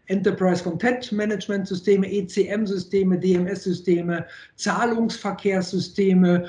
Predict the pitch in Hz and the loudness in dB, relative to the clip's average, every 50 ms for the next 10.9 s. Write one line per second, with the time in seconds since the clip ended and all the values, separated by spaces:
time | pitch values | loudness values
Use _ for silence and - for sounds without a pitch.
0 | - - _ 202 226 220 226 214 - - - 196 180 175 175 185 220 247 240 220 | -8 -10 _ 2 4 4 4 4 2 0 2 2 2 2 2 0 0 0 0 0
1 | 185 214 226 226 220 226 - - 208 208 214 208 - - - - - - - - | 0 0 0 0 0 -2 -4 -4 -2 -2 -4 -4 -6 -12 -18 -20 -20 -20 -20 -2
2 | _ 196 196 208 208 202 202 202 202 202 196 190 - 202 202 202 190 - - 190 | _ 2 4 4 2 0 0 0 0 -2 -2 -2 0 2 2 2 2 0 -2 -4
3 | 196 185 - - - - - 202 196 196 180 - - - _ - 185 196 202 180 | -4 -4 -4 -6 -12 -6 -4 -2 0 0 0 -2 -4 -10 _ 0 2 2 2 4
4 | 190 175 175 170 - 170 175 165 175 180 175 175 156 135 - - 180 175 175 170 | 2 2 2 0 -2 -2 0 0 0 -2 -2 -4 -8 -8 -6 -2 -2 0 0 0
5 | 175 170 - - - - 190 185 202 202 190 196 180 160 151 175 180 190 185 - | -2 -6 -8 -8 -2 2 4 4 4 2 2 -2 -2 0 2 2 2 2 0 -2
6 | - _ _ _ _ - - 175 165 151 160 160 180 180 - - 185 180 170 180 | -6 _ _ _ _ -4 -2 -2 0 0 2 2 2 0 2 2 2 2 2 2
7 | - - _ _ - 160 165 165 - - - 185 180 - - 185 175 180 220 269 | -4 -10 _ _ -6 -4 -4 -6 -6 -4 -4 -4 -4 -2 -2 0 2 2 2 2
8 | 285 - 180 127 104 - - - - - _ _ 151 160 160 - 190 170 165 170 | 0 0 -2 -4 -4 -6 -12 -18 -20 -20 _ _ -8 -4 -2 0 0 2 2 0
9 | 190 202 185 - - 190 175 175 180 165 - 156 196 208 - 208 180 175 - 185 | 0 0 -2 -4 -4 -4 -4 -4 -6 -8 -4 -4 -4 -2 -2 -2 -4 -2 -2 -2
10 | 196 185 - - - 190 196 202 196 - 233 214 196 180 185 214 - - | -4 -4 -6 -8 -6 -4 -4 -4 -4 -4 -4 -4 -2 -2 -2 -4 -4 -8